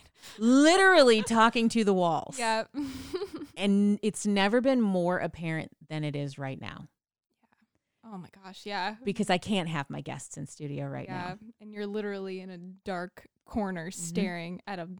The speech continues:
Speaker 1: black
Speaker 2: a
Speaker 1: wall.
Speaker 2: wall.
Speaker 1: <laughs>
Speaker 2: At a wall. And it's very difficult for me. So I think now, thank God for social media.
Speaker 1: Yeah.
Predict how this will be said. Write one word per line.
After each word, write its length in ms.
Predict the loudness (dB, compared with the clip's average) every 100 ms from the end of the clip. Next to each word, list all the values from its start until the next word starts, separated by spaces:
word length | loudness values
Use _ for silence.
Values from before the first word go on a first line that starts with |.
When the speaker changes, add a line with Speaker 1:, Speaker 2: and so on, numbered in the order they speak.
| _ _
Speaker 1:
black 300 | -6 -2 0
Speaker 2:
a 40 | 0
Speaker 1:
wall. 640 | -2 0 2 2 0 -6 _ -20 _ -12 -6
Speaker 2:
wall. 140 | -6 -6
Speaker 1:
<laughs> 120 | -8
Speaker 2:
At 100 | -4
a 60 |
wall. 340 | 0 0 -2 -6 _
And 220 | -4 -4 -2
it's 260 | -4 -6
very 480 | -6 -2 2 2 2
difficult 640 | 2 0 -2 -4 -4 -4 -10
for 160 | -6 -4
me. 180 | -2 -2
So 320 | 0 0 0
I 100 | -2
think 240 | -2 -4 -2
now, 640 | -2 0 2 2 0 -4 _ _ _ -8
thank 400 | -2 -2 -4 -6
God 480 | -2 2 2 2 -2
for 120 | -10
social 380 | -6 -8 -8 -10
media. 440 | -10 -12 -14 -16 _ _
Speaker 1:
Yeah. 320 | -12 -10 -8